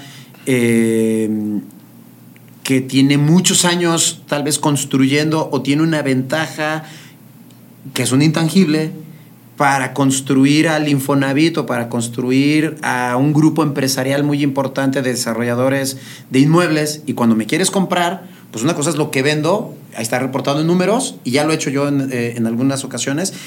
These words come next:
y luego le ponemos, "Sí, pero aquí hay un factor intangible donde nosotros tenemos,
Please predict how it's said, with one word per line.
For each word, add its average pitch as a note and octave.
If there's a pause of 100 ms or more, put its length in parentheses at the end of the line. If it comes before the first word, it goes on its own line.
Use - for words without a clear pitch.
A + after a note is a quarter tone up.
(140)
y B2+
luego C#3
le F3
ponemos, C#3
"Sí, D#3+
pero B2+
aquí C3
hay D3+
un F3+
factor C#3
intangible C#3 (280)
donde B2+
nosotros C3+
tenemos, D3